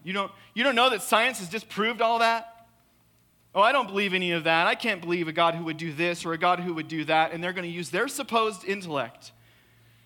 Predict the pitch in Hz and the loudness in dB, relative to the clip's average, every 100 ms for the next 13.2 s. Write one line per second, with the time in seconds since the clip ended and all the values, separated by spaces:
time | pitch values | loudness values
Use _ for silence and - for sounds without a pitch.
0 | _ _ _ _ - 165 165 202 170 185 | _ _ _ _ -6 -4 0 0 0 -2
1 | 220 220 220 160 147 113 113 - - 139 | -2 -4 -6 -2 -2 -4 -12 -20 -16 -10
2 | 143 131 - 104 - _ _ _ _ _ | -10 -10 -12 -14 -16 _ _ _ _ _
3 | _ _ _ _ _ _ _ _ _ _ | _ _ _ _ _ _ _ _ _ _
4 | _ _ _ _ _ 160 165 156 - 196 | _ _ _ _ _ -6 -2 -2 2 2
5 | 220 180 165 160 151 - 208 220 202 - | 2 -4 -6 -8 -6 -4 -2 -2 -6 -2
6 | 196 180 135 110 110 - _ _ _ _ | 0 0 -4 -14 -20 -20 _ _ _ _
7 | - 180 202 208 175 135 123 120 131 139 | -4 -2 -2 -4 -6 -8 -8 -10 -8 -8
8 | 135 135 170 202 - 240 214 180 139 110 | -8 -6 -4 -4 -6 -8 -10 -8 -8 -8
9 | - _ _ _ _ _ _ _ _ _ | -14 _ _ _ _ _ _ _ _ _
10 | _ - 151 151 160 175 170 160 139 165 | _ -14 -10 -2 0 0 -4 -12 -8 -6
11 | 185 165 160 139 135 165 156 139 - - | -4 -4 -6 -8 -10 -8 -6 -8 -10 -14
12 | 156 147 143 _ - 131 127 120 117 110 | -10 -10 -10 _ -14 -14 -12 -16 -16 -16
13 | 104 | -18